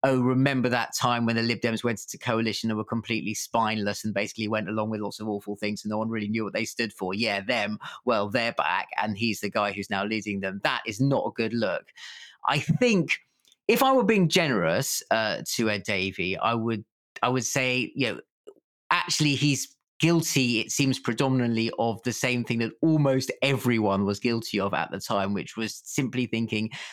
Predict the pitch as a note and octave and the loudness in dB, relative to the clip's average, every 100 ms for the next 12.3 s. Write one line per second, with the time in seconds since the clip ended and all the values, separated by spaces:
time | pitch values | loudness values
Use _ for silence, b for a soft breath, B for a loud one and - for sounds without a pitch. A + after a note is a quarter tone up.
0 | - C3+ C3 - - D3+ C#3 B2+ - C3 | -4 -2 -2 -2 0 2 2 2 2 0
1 | B2 A2+ B2+ D3+ C3+ C3 A#2+ A2+ G#2+ - | 0 -2 0 2 2 2 2 2 2 0
2 | A#2 A2+ G2 A2+ - A#2+ - G#2 B2 A#2 | 0 -2 -2 -4 -2 -4 -2 -2 -2 -2
3 | - G#2 G#2 G#2+ - A2+ G#2 A2 - G2+ | -2 -2 0 -2 -2 -4 -2 -4 -4 -8
4 | F#2+ A#2 B2 A2 D2 C#2+ F#2+ - B B | -4 0 0 0 -2 -4 -6 -8 B B
5 | - G#2+ A#2 A2 - _ _ - - F#3 | -4 -2 0 -2 -4 _ _ -6 -2 2
6 | D#3 B2+ - - G3 D#3+ A#2 A2+ - - | 2 0 0 2 4 4 2 0 0 2
7 | B2+ - B2+ A#2 - - D3 D3 - A2 | 2 0 -2 -2 -6 -2 2 2 0 -2
8 | - A#2+ - - B2 A#2+ A2 G#2 G#2+ C3+ | -2 -6 -4 -2 0 0 0 -2 0 -2
9 | C#3 F2+ - A2+ B B B - G2+ - | -2 -4 -4 -6 B B B -2 -2 -2
10 | G#2+ A2 A#2 A2+ - G#2+ G2 G2+ A2+ G#2 | -2 0 2 0 -2 -2 -2 0 0 0
11 | G2+ - G#2+ A2 - - G2+ A2+ A2+ G#2 | -2 -4 -2 0 -2 -4 -4 -2 -2 0
12 | G2 G2 - | -2 -4 -8